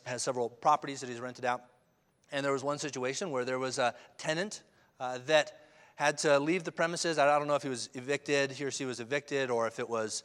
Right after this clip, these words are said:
just that their contract had run out. Uh, and they had to move out, but they left, uh, a lot of unpaid balance, you know, from rent that they hadn't paid over time. Now, this landlord could have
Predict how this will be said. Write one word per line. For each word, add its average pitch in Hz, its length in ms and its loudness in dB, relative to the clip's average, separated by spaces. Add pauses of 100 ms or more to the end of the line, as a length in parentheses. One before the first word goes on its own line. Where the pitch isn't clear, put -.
(140)
just - 200 -10
that 117 60 -10
their 110 120 -4
contract 123 460 -6
had 110 120 -10
run 110 160 -8
out. 110 220 -2 (460)
Uh, 113 180 -2
and 120 80 -4
they 147 160 2
had 151 180 -2
to 156 80 -6
move 151 140 -2
out, 139 180 6 (180)
but 170 140 2
they 175 100 4
left, 170 460 2 (120)
uh, 127 220 -2 (240)
a 139 80 2
lot 156 260 10
of 147 220 4
unpaid 143 760 -2 (220)
balance, 123 720 -2
you 127 80 -6
know, 113 80 -6
from 117 240 -8
rent 120 240 -4
that 123 100 -8
they 120 120 -6
hadn't 117 340 -8
paid 117 240 -10
over 107 160 -12
time. 110 420 -10 (460)
Now, 170 300 8 (180)
this 185 180 2
landlord 196 520 2 (320)
could 277 260 2
have 160 460 2